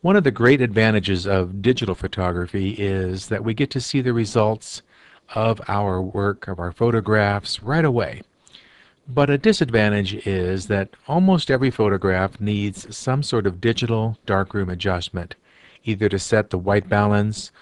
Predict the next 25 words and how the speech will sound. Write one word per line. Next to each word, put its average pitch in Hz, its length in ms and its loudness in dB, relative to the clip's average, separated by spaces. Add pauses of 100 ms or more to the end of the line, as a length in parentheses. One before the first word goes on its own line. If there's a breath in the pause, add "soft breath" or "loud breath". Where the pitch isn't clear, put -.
(180 soft breath)
or 135 260 2
the 117 100 2
tonal 110 460 0
range 101 760 0
or 110 180 0
remove 95 340 0
a 95 60 -2
color 95 320 0
cast 87 500 -6
or 92 200 -8
something 87 380 -8
else. 82 440 -12 (880 loud breath)
So 127 320 2
we 127 120 2
can 135 160 -2
do 175 140 4
this 160 200 2
fairly 151 340 2
easily 113 500 0
once 110 340 0
we 113 100 -2
know 107 200 2
the 95 100 -2
right 95 340 -4
techniques. - 840 -14